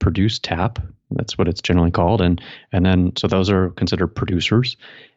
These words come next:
And on the flip side, there are consumers that know how to consume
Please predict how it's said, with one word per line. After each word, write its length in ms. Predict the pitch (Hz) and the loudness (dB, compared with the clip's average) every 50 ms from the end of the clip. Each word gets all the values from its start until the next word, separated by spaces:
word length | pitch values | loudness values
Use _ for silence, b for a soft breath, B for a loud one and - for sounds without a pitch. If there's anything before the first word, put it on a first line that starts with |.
| B - | B -2
And 300 | - 90 90 90 92 95 | 0 2 2 2 2 2
on 160 | - 95 92 | 2 2 2
the 80 | 95 90 | 2 2
flip 180 | - 143 143 | 0 -2 -2
side, 360 | - - 87 85 90 110 92 | -2 -2 -2 -2 -2 -2 -2
there 180 | 87 87 90 - | -2 -2 -2 0
are 400 | - 90 92 92 92 98 92 95 - _ _ | 0 0 0 0 0 -2 -4 -8 -12 _ _
consumers 560 | - - 95 87 143 151 131 92 80 76 78 | -6 -4 -2 0 2 2 2 2 0 -2 -4
that 140 | - - 90 | -4 -2 0
know 120 | 90 92 87 | 0 0 0
how 120 | 90 95 | 0 0
to 200 | 92 92 92 95 - | 0 0 -2 -4 -6
consume 540 | - - 101 90 - - 139 139 104 90 80 | -4 -4 -4 -2 0 0 2 2 2 2 -2